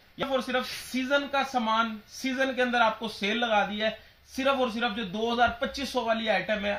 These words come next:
आप दोस्तों के लिए सिर्फ और सिर्फ तेरह सौ पचास रुपए के अंदर जी। Size check कर लें, original जो silver वाली चाइना की वो है, सिर्फ और सिर्फ तेरह सौ पचास रुपए के अंदर। अच्छा, इसके बाद आपको ये plastic वाली चेक करवा देते हैं, ये plastic में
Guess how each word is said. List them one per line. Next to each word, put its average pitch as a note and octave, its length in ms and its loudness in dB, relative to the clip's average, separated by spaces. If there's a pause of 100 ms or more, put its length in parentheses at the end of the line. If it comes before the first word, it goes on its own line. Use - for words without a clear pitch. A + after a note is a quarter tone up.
आप F#3+ 200 2
दोस्तों G#3 360 -4
के G#3 140 -6
लिए G3+ 280 -4 (260)
सिर्फ B3 320 0
और A#3 120 2
सिर्फ G#3+ 400 -4
तेरह A3+ 300 2
सौ A#3 160 -4
पचास G#3+ 420 0
रुपए G3 240 -2
के E3+ 80 -2
अंदर D3+ 220 -2
जी। C3+ 180 -6 (720)
Size A3+ 380 6
check B3 240 -2
कर B3+ 120 2
लें, C4 240 2 (320)
original C#4 480 2 (280)
जो A3+ 240 -2
silver A#3 420 -2
वाली A#3+ 300 2
चाइना A3+ 400 2
की G#3+ 200 -4
वो F#3+ 200 2
है, C#3+ 120 2 (400)
सिर्फ B3 200 0
और B3 100 0
सिर्फ C#4+ 360 4
तेरह A#3+ 260 4
सौ B3 100 -2
पचास G3+ 340 6
रुपए F3 180 -2
के E3 80 -2
अंदर। C#3 280 -4 (260)
अच्छा, G3+ 160 4
इसके A3+ 220 -2
बाद C4 180 6
आपको B3 280 6
ये B3+ 160 0
plastic A3 440 4
वाली B3+ 180 0
चेक B3+ 200 -4
करवा B3+ 220 4
देते A#3 240 2
हैं, A3+ 180 -2 (560)
ये G#3+ 120 2
plastic G#3+ 520 4
में B3+ 260 2